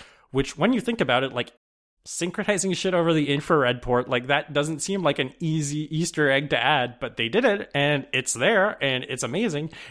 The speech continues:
and there is a ton of stuff like this. Uh, you ha-, you can't forget Gold, Silver, Crystal. Like, you play through the main story once, spoiler alert for a twenty-year-old game, <laughs> then you play the entire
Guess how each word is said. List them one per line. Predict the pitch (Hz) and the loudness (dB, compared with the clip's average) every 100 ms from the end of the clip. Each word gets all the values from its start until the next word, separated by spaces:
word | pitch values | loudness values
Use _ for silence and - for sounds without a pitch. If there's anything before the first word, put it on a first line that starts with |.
| - | -6
and | 143 143 - | -4 -4 -8
there | 135 151 165 | -6 -2 0
is | 165 165 | 0 -4
a | |
ton | - 135 165 | -6 -2 -2
of | 175 | -2
stuff | - 165 - | -4 -4 -4
like | 117 - | -8 -8
this. | 95 - - - - - | -10 -10 -18 -20 -20 -8
Uh, | 135 | -6
you | 131 | -4
ha-, | 156 - - | -4 -6 -10
you | 151 | -12
can't | - 226 | -6 -4
forget | - 185 196 - | -4 0 0 0
Gold, | 139 170 | 0 0
Silver, | - 190 175 | 0 0 2
Crystal. | 185 180 131 123 - - - | 2 0 -2 -4 -6 -18 -8
Like, | 120 - | -8 -6
you | 131 | -10
play | - 170 175 | -4 0 0
through | 175 151 151 | 0 -4 -4
the | |
main | 139 156 | -2 -2
story | 151 - 160 147 | -2 0 0 0
once, | 117 156 147 - - _ _ _ _ _ _ - - | 2 2 2 -4 -10 _ _ _ _ _ _ -20 -14
spoiler | - 143 135 143 | -2 2 4 4
alert | 139 143 | 4 4
for | 139 135 | 2 0
a | |
twenty-year-old | 151 143 135 131 127 | 0 -2 0 2 2
game, | 165 165 151 - - | 2 0 0 -2 -4
<laughs> | - - 143 | -8 -16 -14
then | 117 180 233 | 0 2 2
you | 214 196 | 2 0
play | - 196 208 | 0 4 6
the | 165 160 | 4 2
entire | 160 156 170 185 180 170 | 0 0 0 2 0 -4